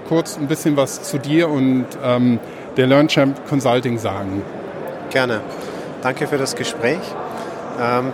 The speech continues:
Speaker 2: bin in der Zwischenzeit seit zweitausendeins im Thema Learning oder Lernen, je nachdem. Und, äh, das Unternehmen, für das ich arbeite und das ich gegründet habe, ist LearnChamp.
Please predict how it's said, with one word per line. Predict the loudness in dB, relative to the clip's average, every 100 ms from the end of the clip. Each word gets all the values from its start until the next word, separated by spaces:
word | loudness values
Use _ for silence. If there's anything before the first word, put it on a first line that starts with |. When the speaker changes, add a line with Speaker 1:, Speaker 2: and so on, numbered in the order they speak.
| -2
Speaker 2:
bin | 0 0 -2 -2
in | -2
der | -2
Zwischenzeit | -2 -2 0 2 2
seit | 0 -2 0
zweitausendeins | 2 4 2 2 -2 -2 0 0 -2 -4
im | -4 -4 -4
Thema | -2 2 2
Learning | 2 2 0 -2
oder | 0 0 2
Lernen, | 2 2 0 -4 -4
je | -4
nachdem. | -4 -2 -2 -2 -6 -8 -10 -10 -10 -6
Und, | -2 0 -2 2
äh, | 4 6 6 4 0
das | -2 -2
Unternehmen, | -2 0 2 2 0 -2
für | -2 -2
das | -2
ich | -2 2
arbeite | 4 4 0
und | -4
das | -4
ich | -4
gegründet | -4 -2 -2 0
habe, | 0 0
ist | 0
LearnChamp. | 2 2 0 -2 -2